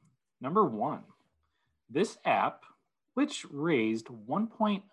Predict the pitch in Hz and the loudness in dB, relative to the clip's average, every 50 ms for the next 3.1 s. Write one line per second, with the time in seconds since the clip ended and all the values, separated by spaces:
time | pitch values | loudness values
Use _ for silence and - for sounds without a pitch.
0 | _ _ _ _ _ _ - - - 147 151 185 185 175 165 - - 165 160 156 | _ _ _ _ _ _ -14 -8 -6 -6 -4 -4 -4 -4 -6 -4 0 2 4 4
1 | 151 143 - - _ _ _ 135 143 180 214 240 233 226 208 180 165 185 220 247 | 2 0 -4 -10 _ _ _ 2 2 4 4 4 4 2 2 2 0 -2 -2 -2
2 | 220 143 120 120 120 - - 135 139 135 123 123 160 180 - - - 92 92 98 | -4 -4 -6 -6 -8 -10 -10 -8 -8 -8 -8 -10 -10 -14 -14 -14 -14 -14 -14 -14
3 | - - | -18 -20